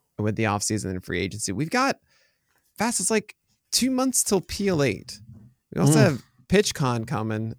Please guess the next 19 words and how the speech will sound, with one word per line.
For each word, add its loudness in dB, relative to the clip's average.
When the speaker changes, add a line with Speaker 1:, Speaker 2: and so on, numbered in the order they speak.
Speaker 1:
um, -2
before -4
then. -4
Uh, 2
check 0
out 4
my 2
Twitch -4
streams -2
in -2
the -2
morning, -2
going 0
over -2
all 0
the -2
starting -6
pitcher -6
rotations. -6